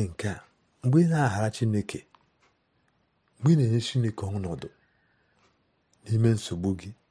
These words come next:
na-eṅụrị ọṅụ. Ịṅụrị ọṅụ bụ nnukwute ụzọ esi ebu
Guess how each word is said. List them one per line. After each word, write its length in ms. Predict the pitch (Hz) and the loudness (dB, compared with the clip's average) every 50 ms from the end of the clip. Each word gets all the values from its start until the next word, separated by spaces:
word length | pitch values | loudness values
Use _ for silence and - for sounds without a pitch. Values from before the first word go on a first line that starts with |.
| _ _ _ _ _ _ _ _ _ _ _ _ _ _ _ _ _ _ _ | _ _ _ _ _ _ _ _ _ _ _ _ _ _ _ _ _ _ _
na-eṅụrị 520 | 147 156 185 185 156 127 110 104 101 104 110 | 6 8 8 8 8 6 2 -2 -4 -4 -4
ọṅụ. 300 | 113 117 117 110 95 85 - _ _ _ _ _ _ _ _ _ _ _ _ _ _ _ _ _ _ _ _ _ _ _ _ _ _ _ _ - | -4 -4 -4 -6 -8 -10 -16 _ _ _ _ _ _ _ _ _ _ _ _ _ _ _ _ _ _ _ _ _ _ _ _ _ _ _ _ 2
Ịṅụrị 360 | 185 196 196 156 127 117 123 | 4 4 4 4 2 2 0
ọṅụ 280 | 131 135 135 131 107 98 92 | 0 0 0 -2 -2 -4 -6
bụ 160 | 92 101 113 120 - - _ | -4 -4 -4 -4 -6 -8 _
nnukwute 580 | 123 123 127 131 131 - - 131 131 - 120 147 165 - _ _ _ _ _ _ _ _ _ _ _ _ _ _ _ _ _ _ _ _ - | -4 -2 -2 -2 -4 -4 -6 -8 -6 -6 -8 -10 -10 -12 _ _ _ _ _ _ _ _ _ _ _ _ _ _ _ _ _ _ _ _ 0
ụzọ 360 | 131 139 131 110 92 - 95 - - _ _ _ _ _ _ _ _ _ _ _ _ _ _ _ _ _ _ _ _ _ _ _ _ _ _ _ _ _ _ | 2 2 2 2 -2 -4 -8 -10 -14 _ _ _ _ _ _ _ _ _ _ _ _ _ _ _ _ _ _ _ _ _ _ _ _ _ _ _ _ _ _
esi 240 | - 120 110 - - 95 | -2 -2 0 -2 -6 -8
ebu 220 | 90 82 82 - | -10 -10 -8 -4